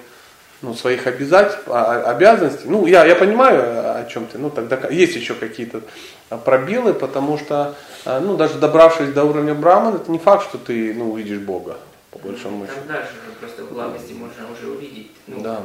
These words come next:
Speaker 2: интересы другие, там уже ты не сосредоточен на теле, у тебя интересы другие, луна другая.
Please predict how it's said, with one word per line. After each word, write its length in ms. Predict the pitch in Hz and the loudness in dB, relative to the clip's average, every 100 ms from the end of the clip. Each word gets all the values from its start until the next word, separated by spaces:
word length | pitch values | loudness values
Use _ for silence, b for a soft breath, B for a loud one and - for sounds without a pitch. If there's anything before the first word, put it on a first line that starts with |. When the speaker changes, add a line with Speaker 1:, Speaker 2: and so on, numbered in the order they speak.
| 98 | -14
Speaker 2:
интересы 580 | - - 156 - - 220 | -16 -10 -6 -6 -8 -12
другие, 420 | 233 - 170 - | -14 -14 -14 -14
там 120 | 95 98 | -14 -14
уже 180 | - 110 | -16 -16
ты 140 | - | -16
не 120 | 98 | -16
сосредоточен 640 | - 117 127 123 143 131 123 | -16 -16 -16 -12 -12 -12 -14
на 100 | 127 | -14
теле, 260 | 113 104 | -12 -14
у 60 | 104 | -14
тебя 160 | - 117 | -18 -18
интересы 400 | - 120 117 101 | -16 -16 -14 -16
другие, 280 | 107 104 _ - - - 117 | -20 -20 _ -20 -20 -20 -14
луна 160 | 135 | -12
другая. 460 | 110 104 101 101 | -12 -14 -14 -16